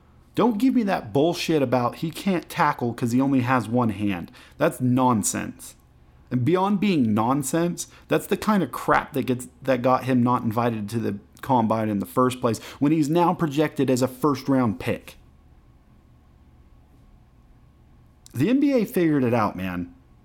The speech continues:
The N F L hasn't yet. Character matters. Beyond character mattering, you get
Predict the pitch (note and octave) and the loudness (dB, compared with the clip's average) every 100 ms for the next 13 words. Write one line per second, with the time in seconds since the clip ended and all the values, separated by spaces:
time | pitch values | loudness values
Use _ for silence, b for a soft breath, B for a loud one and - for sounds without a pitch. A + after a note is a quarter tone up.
0 | _ _ _ A#2+ D#3+ F#3 F3 E3 - - | _ _ _ 0 0 0 0 0 0 -4
1 | A2 - E2 - F2+ - - - _ _ | -4 -4 -10 -12 -12 -12 -18 -20 _ _
2 | _ - - _ _ _ _ - _ _ | _ -20 -20 _ _ _ _ -20 _ _
3 | _ - - - - - F3 E3 - D#3+ | _ -20 -20 -20 -8 0 2 0 -2 -2
4 | C#3 A2 E2+ - - - - - - _ | 0 0 -4 -12 -20 -20 -20 -20 -20 _
5 | - B2+ E3+ A#3 A#3+ - C#4+ C4+ C4 B2 | -2 0 2 0 -2 0 0 0 0 -2
6 | A2 G#2+ F#2+ F#2 F2 F#2+ - - - _ | 0 0 -2 -6 -8 -10 -12 -18 -20 _
7 | _ _ - _ _ _ _ _ - - | _ _ -20 _ _ _ _ _ -20 -20
8 | _ - _ - C#3 D3+ B2 F#3 G#3 | _ -20 _ -6 -2 -2 0 -2 -2